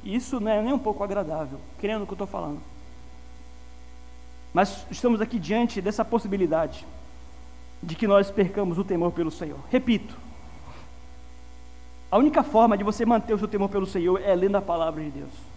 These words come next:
Prescinda dela, e você vai, vai ser como o mundo. Você vai pensar como o mundo acerca de quem Deus é. Conclusão. Como foi dito,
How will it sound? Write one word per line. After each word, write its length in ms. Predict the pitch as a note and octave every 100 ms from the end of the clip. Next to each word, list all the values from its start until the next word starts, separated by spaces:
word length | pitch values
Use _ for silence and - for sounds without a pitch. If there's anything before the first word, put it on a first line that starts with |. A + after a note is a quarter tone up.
| - - - - - - - - -
Prescinda 520 | - A3+ - D#4+ D4 F#3
dela, 400 | E3 E3 C#3 - - - - - - - - - - F3+
e 40 |
você 280 | F3+ G3+ A3
vai, 100 | G#3+ G#3+ -
vai 100 | F#3+
ser 140 | A3+
como 240 | G#3+ A3+ G#3
o 40 |
mundo. 320 | E3+ E3+ C#3+ - - - - - - - - - -
Você 180 | F3+ F3+
vai 80 | A#3+
pensar 300 | A#3+ G#3 G#3
como 180 | G#3 G3+
o 40 |
mundo 300 | E3 E3 D3+
acerca 300 | E3+ F3 F3
de 80 | D#3+
quem 160 | E3+ E3
Deus 240 | D#3 C3+
é. 80 | B2+ A#2+ - - - - - - - - - - - - - - - - -
Conclusão. 540 | A#3 A3+ G3 D3+ C3+ - - - - - - - - - - - - - -
Como 140 | G#3
foi 140 | A3 F#3
dito, 260 | A#3+ B3